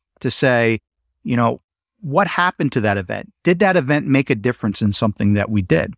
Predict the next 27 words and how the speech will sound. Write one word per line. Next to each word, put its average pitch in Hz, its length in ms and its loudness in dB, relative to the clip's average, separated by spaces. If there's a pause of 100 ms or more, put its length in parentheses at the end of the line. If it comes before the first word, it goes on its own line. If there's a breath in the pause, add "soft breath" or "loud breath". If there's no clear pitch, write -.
(160)
So - 160 2
we 180 140 2
look 214 300 0
back 202 240 2
at - 100 -20
that 160 240 0
previous 190 440 0
process 170 540 0
that 143 140 -2
we 120 120 0
used 147 400 2
in 131 80 2
our 113 120 2
Midas 127 560 2
event 131 360 0
software, 101 560 0 (640)
and 165 260 4
we 175 80 2
did 190 200 2
a 196 40 4
similar 247 440 4
function, 107 640 -2
but 160 140 0
now 180 300 2
we 202 140 0
had 156 360 0
that 127 280 0